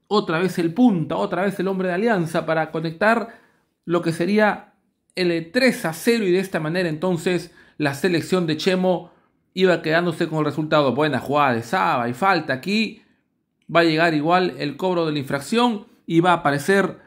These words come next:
el hombre de la Universidad, César Vallejo. Juan Quiñones de cabeza para conectar y marcar el cuarto gol del partido. La victoria peruana fue goleada en Videna,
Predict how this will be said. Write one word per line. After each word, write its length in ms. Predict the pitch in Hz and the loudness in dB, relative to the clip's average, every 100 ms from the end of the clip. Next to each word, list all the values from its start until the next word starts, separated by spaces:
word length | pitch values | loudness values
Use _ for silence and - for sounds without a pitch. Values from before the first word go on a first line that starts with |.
| _ - | _ -2
el 140 | 151 | 2
hombre 260 | 185 180 175 | 4 4 4
de 100 | 156 | 4
la 100 | 156 | 4
Universidad, 680 | 160 160 151 151 175 180 | 2 0 0 0 0 0
César 240 | 180 180 170 | 0 -2 0
Vallejo. 340 | 160 165 151 | 2 0 -2
Juan 360 | - 262 285 - | 2 2 2 0
Quiñones 680 | 202 233 285 254 214 147 | 0 -2 -2 -2 0 0
de 100 | 196 | 0
cabeza 760 | 202 226 269 254 180 127 101 - _ | 2 4 4 2 -2 -2 -4 -16 _
para 160 | - 156 | -4 -2
conectar 360 | 160 156 160 175 | -2 -2 2 4
y 60 | |
marcar 560 | 156 151 180 175 - _ _ _ _ _ - | 4 4 4 2 -2 _ _ _ _ _ -8
el 280 | 127 156 - | -6 -6 0
cuarto 440 | 254 240 165 190 | 2 2 0 0
gol 180 | 190 226 | 2 2
del 120 | 202 | 0
partido. 720 | 170 165 240 233 233 208 - _ _ _ | 0 -2 0 0 0 -2 -8 _ _ _
La 220 | - 180 175 | -2 2 2
victoria 440 | 135 185 175 156 | 0 0 0 0
peruana 360 | 143 165 165 143 | 0 -2 -2 -2
fue 140 | 175 | -2
goleada 500 | 165 160 185 160 131 | 0 2 2 2 0
en 80 | 131 | 0
Videna, 600 | 147 175 165 160 156 _ | 0 0 -2 -4 -6 _